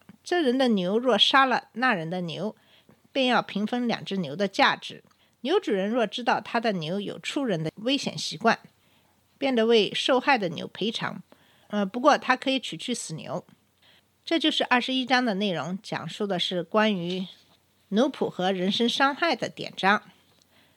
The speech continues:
在二十二章里，讲述了关于盗窃和财产损失的典章、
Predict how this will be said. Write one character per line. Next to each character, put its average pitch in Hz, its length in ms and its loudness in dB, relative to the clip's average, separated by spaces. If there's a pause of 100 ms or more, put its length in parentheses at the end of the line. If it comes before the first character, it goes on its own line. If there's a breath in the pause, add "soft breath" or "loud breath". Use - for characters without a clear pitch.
(100)
在 294 160 6
二 320 220 4
十 320 80 -2
二 349 180 4
章 254 240 2
里， - 240 -8
讲 160 220 -8
述 254 160 -8
了 202 100 -2
关 254 300 -4
于 208 80 -4
盗 269 200 2
窃 240 240 -4
和 - 160 -10
财 - 240 -6
产 214 220 -4
损 - 240 -8
失 269 140 -8
的 311 120 -2
典 - 240 -8
章、 - 200 -10